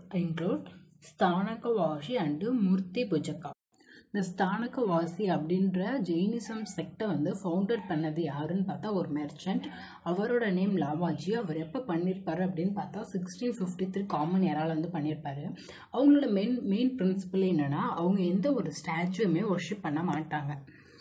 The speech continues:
ஸ்வேதம்பராஸ், அஹ், ஸ்வேதம்பராஸ்ல இருந்தானே இந்த ரெண்டு செக்ட் வந்திருக்கும், ஸ்தானகவாசி and மூர்த்தி புஜகான்னு சொல்லிட்டு. யாரெல்லாம் ஸ்தானகவாசி இல்லையோ அவங்க எல்லாருமே வந்து என்னன்னா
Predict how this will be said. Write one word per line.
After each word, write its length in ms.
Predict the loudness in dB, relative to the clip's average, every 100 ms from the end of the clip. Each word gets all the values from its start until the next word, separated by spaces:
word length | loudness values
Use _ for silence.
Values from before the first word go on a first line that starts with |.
| -20 -20 _ _
ஸ்வேதம்பராஸ், 840 | -8 0 2 4 4 2 0 -2 -6 -4
அஹ், 420 | 0 2 2 0 -6 -20 _ _ -20 -20 _ _ _ _ _ _ _ _ _ -20 _ -6 -6
ஸ்வேதம்பராஸ்ல 800 | 4 4 6 6 6 4 4 6
இருந்தானே 320 | 8 8 6
இந்த 160 | 4 4
ரெண்டு 260 | 4 2
செக்ட் 340 | 0 -2 0 0
வந்திருக்கும், 540 | 2 2 2 0 0 -2 -8 -8 -10
ஸ்தானகவாசி 1000 | -14 0 4 4 2 2 4 4 2 -2 0
and 240 | 2 4
மூர்த்தி 460 | 6 6 4 0 -2
புஜகான்னு 720 | 0 -2 -2 -4 -2 0 0
சொல்லிட்டு. 380 | -2 -6 -2 -2 -2 -8 -20 -2
யாரெல்லாம் 640 | 2 2 0 -2 -2 -2
ஸ்தானகவாசி 800 | -2 -2 2 2 2 0 0 0 -2
இல்லையோ 560 | 0 0 0 0 -2 0
அவங்க 240 | 0 2
எல்லாருமே 520 | 0 2 2 2 2
வந்து 300 | 2 4 4
என்னன்னா 320 | 2 0 2